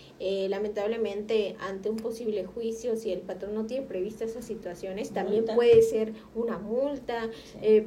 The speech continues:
Speaker 1: no solo por parte del instituto, también puede ser por un juzgado, o sea, son muchos factores que están en riesgo, entonces el patrón tiene que ser cuidadoso, reservado en ello, porque al final del día es un derecho adquirido por el trabajador, ¿no?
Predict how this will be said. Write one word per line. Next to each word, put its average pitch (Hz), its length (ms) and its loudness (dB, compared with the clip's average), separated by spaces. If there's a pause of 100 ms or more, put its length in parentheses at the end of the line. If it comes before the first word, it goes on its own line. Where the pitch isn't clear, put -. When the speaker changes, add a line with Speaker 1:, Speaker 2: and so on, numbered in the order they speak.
(640)
Speaker 1:
no 285 80 -2
solo 370 320 -2
por 226 200 0
parte 247 300 -6
del 226 180 2
instituto, 220 760 -8
también 214 260 -6
puede 226 140 0
ser 220 140 -2
por 202 140 -8
un 208 140 -10
juzgado, 202 520 -6
o 220 40 -2
sea, 220 280 -4
son 285 260 -4
muchos 320 320 -6
factores 208 520 -6
que 220 120 -8
están 214 300 -10
en 208 200 -8
riesgo, 220 400 -2 (240)
entonces 233 480 -4
el 220 140 -4
patrón 220 520 -6
tiene 247 240 -6
que 247 180 -8
ser 226 260 -8 (140)
cuidadoso, 208 840 -2
reservado 190 580 -6
en 240 120 -4
ello, 226 280 2 (300)
porque 359 160 -4
al 359 60 2
final 330 300 -4
del 262 340 -4
día 269 260 0
es 285 120 -6
un 311 140 -6
derecho 269 360 -2
adquirido 185 520 -8
por - 160 -8
el - 120 -8
trabajador, 165 640 -12
¿no? 247 180 -8